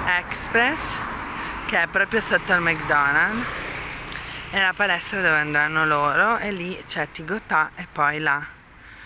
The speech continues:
c'è il Conad. È una bella palestra, solo che per il momento, come vi dicevo, vabbè, qui ci sono i giochi che hanno chiuso, aspettate che vi allargo,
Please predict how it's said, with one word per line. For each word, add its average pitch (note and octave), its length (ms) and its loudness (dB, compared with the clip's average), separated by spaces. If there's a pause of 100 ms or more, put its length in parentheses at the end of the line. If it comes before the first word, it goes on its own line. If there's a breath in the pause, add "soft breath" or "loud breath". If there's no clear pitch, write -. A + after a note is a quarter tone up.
(200 loud breath)
c'è D3 140 -10
il B2 100 -12
Conad. A#2+ 560 -8 (2750 loud breath)
È - 100 -8
una E3 180 -4
bella F3+ 280 -2
palestra, C#3 640 -8
solo E3 400 -8
che C#3 260 -10 (920 loud breath)
per D#3+ 160 -8
il E3 120 -8
momento, E3 920 -6 (1160 loud breath)
come D3 320 -8
vi C#3+ 120 -8
dicevo, D3 600 -6
vabbè, C#3 300 -4
qui G#3 120 -6
ci C4+ 140 -6
sono G#3 240 -6
i E3+ 120 -4
giochi E3 500 -4
che - 120 -10
hanno E3 240 -2
chiuso, F3 560 -4
aspettate D#3 720 -2
che D3+ 120 0
vi C#3 120 -4
allargo, C3+ 540 -4